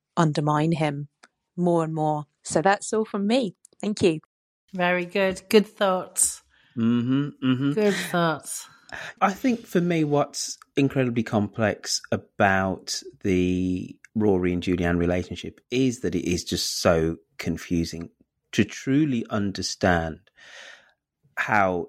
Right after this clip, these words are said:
Speaker 3: each party truly comes at this, because at the start, it truly was a financial transaction. She needed some escorting, nudge, nudge, wink, wink, and he provided that. And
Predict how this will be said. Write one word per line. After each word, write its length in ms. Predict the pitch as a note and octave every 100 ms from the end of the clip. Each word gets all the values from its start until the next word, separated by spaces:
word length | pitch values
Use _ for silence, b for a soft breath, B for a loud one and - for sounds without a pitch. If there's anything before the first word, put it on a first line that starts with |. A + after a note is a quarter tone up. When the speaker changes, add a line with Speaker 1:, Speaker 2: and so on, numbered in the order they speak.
| -
Speaker 3:
each 300 | G#2+ F#2 -
party 420 | - F#2 F2 - F#2+
truly 360 | - G#2 F#2
comes 280 | - G2+ G2
at 140 | -
this, 320 | - - - - b b -
because 500 | A2+ A#2 G#2+ G#2 - b b _ _ _ _ _ _
at 200 | D3+ C#3
the 60 | C#3+
start, 580 | - - C3+ C3 C3 - _
it 220 | G#2 -
truly 460 | - - C3+ A#2+ A2+
was 340 | G2+ F2 E2+ -
a 40 |
financial 840 | - G2 F2+ F#2 F#2 - - - - _
transaction. 840 | - F#2+ - F#2 F2 - - -
She 260 | - - B2+
needed 260 | C3+ B2+ B2
some 200 | B2 G2
escorting, 640 | - - E2+ E2 - F2 -
nudge, 300 | G#2+ F2 E2
nudge, 300 | F#2 E2+ E2+
wink, 240 | E2 E2 D#2+
wink, 420 | F2 D#2+ - - _ _ _ _ _ _ -
and 140 | A2+
he 80 | G2+
provided 580 | - G#2+ A#2+ A#2 A2+ G#2
that. 280 | D2+ D2+ - B B B B - A2+
And 460 | G#2 G2+ F#2+ F#2